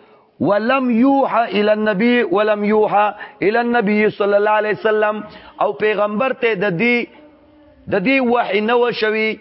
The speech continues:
د دې عبادت وحی ورته نه و شوی، د الله نه دا طریقه پاتې شوی و. فاوحى، فاوحي الى المبتدع،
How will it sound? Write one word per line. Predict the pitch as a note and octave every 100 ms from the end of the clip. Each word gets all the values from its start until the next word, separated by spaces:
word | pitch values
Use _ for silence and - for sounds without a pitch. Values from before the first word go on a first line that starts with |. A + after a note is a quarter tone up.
| - -
د | G3+ F#3
دې | C4+ C4+ A3
عبادت | F#3+ G#3 F#3+ A#3+ F#3+
وحی | G#3+ G3+
ورته | G#3+ G#3+ -
نه | G3+ G#3+
و | G#3+
شوی، | G3 G#3+ G#3+ G3+ - -
د | G3+
الله | G3 G#3+ A#3+ C4
نه | B3+
دا | B3+ B3+ B3+
طریقه | A3+ A3 A3+
پاتې | - G3+ G3+ F#3+
شوی | A3 G#3+
و. | G#3+ G#3+ G#3+ - - - _
فاوحى، | G3 G3+ - B3 B3 - G3+ G#3+ G#3+ - - -
فاوحي | F#3+ G3+ C4+ C#4 A#3 A3+ A#3
الى | A#3 G3+ G#3
المبتدع، | G#3+ G#3+ A#3+ - G#3 G3+ G#3+ G#3